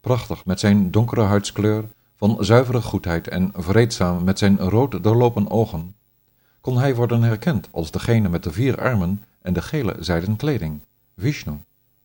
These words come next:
Met zijn rechtervoet op zijn dijbeen rustend tegen een jonge banianboom,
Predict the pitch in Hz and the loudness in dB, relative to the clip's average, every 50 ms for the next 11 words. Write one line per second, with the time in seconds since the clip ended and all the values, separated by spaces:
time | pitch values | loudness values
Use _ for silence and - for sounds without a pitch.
0 | _ _ _ _ _ _ _ _ _ _ _ _ _ _ _ _ _ _ _ _ | _ _ _ _ _ _ _ _ _ _ _ _ _ _ _ _ _ _ _ _
1 | _ _ _ _ _ _ _ _ _ _ 107 104 - - 113 113 107 - - 95 | _ _ _ _ _ _ _ _ _ _ -4 -2 2 2 2 2 2 0 -2 -2
2 | 95 117 139 - - - 107 92 101 90 - - - - _ 90 - - - 95 | 0 0 -2 -2 -2 -4 -4 -2 -2 -4 -4 -6 -16 -6 _ -4 -2 0 2 4
3 | 95 95 95 95 90 107 123 147 147 - 131 127 120 107 104 110 131 123 - - | 4 4 2 2 2 2 2 2 0 -2 -2 0 0 2 2 2 0 -2 -4 -4
4 | 87 80 80 78 - - 95 92 - 101 98 95 101 98 101 127 139 127 120 95 | -4 -4 -4 -8 -4 -2 -2 0 2 2 2 4 4 4 4 2 2 0 -2 0
5 | 80 101 123 143 143 113 90 85 85 80 82 80 82 92 104 | 2 2 2 2 2 0 0 0 -2 -2 -4 -4 -4 -6 -8